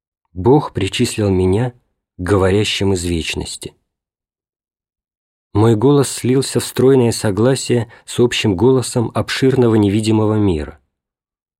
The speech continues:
Для всех странников земли я мертв, безгласен, как и все мертвецы. Но для вас я жив. И мертвый говорю слово спасения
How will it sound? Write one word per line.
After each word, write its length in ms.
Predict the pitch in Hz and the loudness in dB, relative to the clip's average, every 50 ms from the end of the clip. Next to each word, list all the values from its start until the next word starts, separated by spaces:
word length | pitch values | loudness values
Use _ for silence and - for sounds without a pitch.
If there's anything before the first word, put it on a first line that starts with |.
| _ _ _ _ _ _ _ _ _ _ _ _ _ | _ _ _ _ _ _ _ _ _ _ _ _ _
Для 240 | - 90 90 104 120 | -8 -2 0 0 0
всех 240 | 107 - - 147 127 | 0 0 -2 -2 -2
странников 640 | - - - 123 131 127 127 120 113 - 113 98 | -2 -4 -2 0 2 2 2 2 0 0 -2 -2
земли 520 | 92 87 90 101 101 101 110 131 143 143 - _ _ _ _ _ _ | -2 0 0 2 2 2 2 0 -2 -4 -8 _ _ _ _ _ _
я 220 | - 90 87 113 120 | -6 -2 0 2 2
мертв, 480 | 127 110 90 73 - - - - _ _ _ _ _ _ _ _ - | 2 2 0 -2 -6 -12 -20 -20 _ _ _ _ _ _ _ _ -6
безгласен, 760 | 95 104 104 104 117 120 123 113 90 78 - - - 82 76 _ _ _ _ _ _ _ _ _ _ | -2 -2 -2 0 0 0 2 2 0 -2 -6 -8 -12 -12 -14 _ _ _ _ _ _ _ _ _ _
как 200 | - 107 98 - | -2 -2 0 0
и 60 | 113 | 0
все 200 | - - - 110 | -2 -2 -2 0
мертвецы. 680 | 101 101 98 - - 104 107 101 - - - 78 76 _ _ _ _ _ _ _ _ _ _ _ _ _ _ _ _ _ _ _ - | 0 0 -2 -4 -4 -6 -6 -6 -8 -12 -14 -16 -16 _ _ _ _ _ _ _ _ _ _ _ _ _ _ _ _ _ _ _ 0
Но 160 | 107 113 110 | 2 2 2
для 200 | 87 101 110 110 | 2 2 2 2
вас 280 | 107 131 143 131 - - | 2 0 -2 -2 -4 -4
я 260 | 127 127 120 117 _ _ _ _ _ - | -4 -4 -4 -4 _ _ _ _ _ -6
жив. 520 | - 98 101 107 107 90 71 - - _ _ _ _ _ _ _ _ _ _ _ _ _ _ _ _ _ _ _ _ - | -4 -2 -2 0 -2 -2 -4 -6 -12 _ _ _ _ _ _ _ _ _ _ _ _ _ _ _ _ _ _ _ _ 0
И 100 | 113 107 | 2 2
мертвый 580 | 104 117 135 143 139 - - 107 107 95 - - _ _ _ - | 4 4 4 2 0 -2 -4 -2 -2 -4 -6 -8 _ _ _ -4
говорю 420 | 92 107 110 113 120 120 123 139 | 0 2 4 4 4 4 2 0
слово 360 | 127 - - 120 123 127 120 | 0 -2 0 2 2 2 2
спасения 840 | 117 - - - 107 - - - 131 127 127 131 127 123 117 - | 0 -2 -4 -6 -6 -4 -2 0 2 2 2 2 2 0 -2 -6